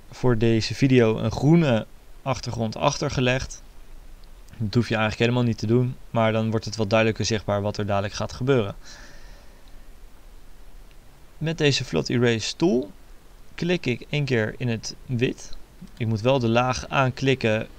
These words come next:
ehm, waarop ik iets wil weggummen. Dus ik heb de laag van de schoen aangeklikt. Ik klik één keer in het wit. En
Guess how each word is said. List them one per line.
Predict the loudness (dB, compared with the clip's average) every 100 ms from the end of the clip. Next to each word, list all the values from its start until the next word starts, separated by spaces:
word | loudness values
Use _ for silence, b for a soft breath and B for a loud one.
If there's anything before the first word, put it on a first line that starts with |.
| -18 -6
ehm, | -4 -2 -4 -6 -10 -18 -20 -10
waarop | 0 4 4 2
ik | 0
iets | -2 0
wil | 2 4
weggummen. | 2 4 2 0 -4 -12 -16 -16 -16 -14 -14 -14 -16 -14
Dus | -10
ik | -4
heb | -4 -2
de | 0
laag | 0 0
van | -2
de | -2
schoen | 0 0 0
aangeklikt. | -2 -2 2 0 0 -14 -18 B B B B B B -14
Ik | -6
klik | -2 -2
één | 0 0
keer | 0
in | 0
het | 0
wit. | 0 -2 -6 -18 -20 -20 -20 -18 -18 -20 -20 -20 -18 -6
En | -4 -2 -4